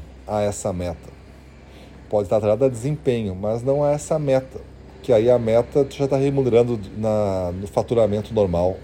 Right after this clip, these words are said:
na, na comissão dele. Falta a gente botar outras coisas que sejam prêmios. E esses prêmios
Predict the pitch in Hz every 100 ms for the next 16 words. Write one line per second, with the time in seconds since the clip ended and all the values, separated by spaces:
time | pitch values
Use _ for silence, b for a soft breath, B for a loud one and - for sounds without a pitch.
0 | 95 95 90 87 85 - 101 95 98 95
1 | 90 80 82 - - B B B B B
2 | - - 104 104 110 - 117 107 - 120
3 | 123 131 156 151 - - 123 123 - 110
4 | 123 - 104 80 - - - - - -
5 | B B B B 104 104 104 - - -
6 | 101 107 131 - -